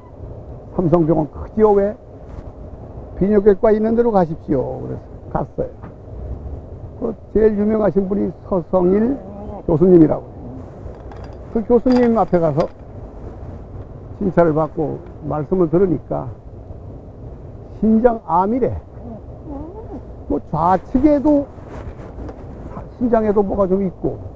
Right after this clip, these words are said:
암이니까. 그래서 다음 달 십일월 십일 일 날 입원을 하고 십이 일 날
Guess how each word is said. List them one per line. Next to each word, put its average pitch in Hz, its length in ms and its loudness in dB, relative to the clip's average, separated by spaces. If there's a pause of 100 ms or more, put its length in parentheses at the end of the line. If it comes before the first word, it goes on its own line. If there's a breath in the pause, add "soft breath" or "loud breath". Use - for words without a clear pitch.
(920)
암이니까. 180 640 4 (1080)
그래서 180 300 0 (2000)
다음 165 320 4
달 170 300 2 (680)
십일월 196 440 6
십일 190 280 -2
일 208 180 0
날 202 220 4 (1700)
입원을 196 380 6
하고 202 320 0 (920)
십이 214 260 2
일 226 240 6
날 220 200 6